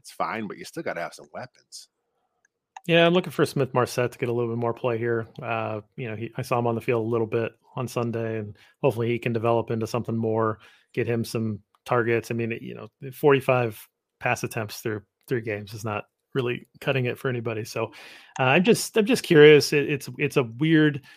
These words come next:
Speaker 2: y-, y-, you expect the trade deadline to bring about contenders trying to add a, add a piece to put them over the top or to, you know, to, to try to salvage something because they had a,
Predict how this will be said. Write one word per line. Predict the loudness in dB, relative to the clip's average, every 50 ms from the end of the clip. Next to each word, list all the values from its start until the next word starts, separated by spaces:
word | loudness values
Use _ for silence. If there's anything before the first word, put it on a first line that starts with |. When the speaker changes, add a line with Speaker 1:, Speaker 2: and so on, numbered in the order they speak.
| _ _ _ _ -6
Speaker 2:
y-, | -4
y-, | -4 -4 -4 -6 -6 -4
you | 0 2 4 4
expect | 4 2 0 -6 0 6 6 8 8 6 2 -6 -12 -12 -14 -14 -18 -14 _
the | -6 -6
trade | -4 0 2 2 2 2
deadline | 2 2 2 2 0 -2 -2 -2 -4
to | -6 -10
bring | -8 -6 -6 -6
about | -4 -2 0 0 0 0 0 -2 -6 _ _
contenders | -16 -12 -12 -12 -6 -4 -4 -2 0 0 0 0 0 -4 -6 -12 -16 _ _ _ _ _ _
trying | -12 -2 0 0 2 2 0 0 -2 -2
to | -6 -8 -8 -6 -6 -4 -6 -6 -8 -8 -6
add | -2 0 2 2 2
a, | 0 -2 -4 _ _ _
add | -6 -2 0 0 0
a | -2
piece | -4 -6 -8 -6 -6 -6 -6
to | -8 -10
put | -8 -8 -6 -4
them | -2 -2
over | -2 -2 -2 -4
the | -6 -8
top | -6 -6 -6 -6 -6 -8 -12 _
or | -8 -8 -8 -8
to, | -6 -8 -6 -6 -6 -10 -14 -20 _ _ _ -14 _
you | -8
know, | -8 -8
to, | -6 -6 -8 -8
to | -8 -12 -10 -4
try | -2 -2
to | -2
salvage | -2 -2 0 2 2 2 0 -2 -4 -2
something | -4 -4 -2 -2 -4 -4
because | -4 -4 -6 -4 -4
they | -4 -2
had | -2 -2 -2
a, | -4 -6 -6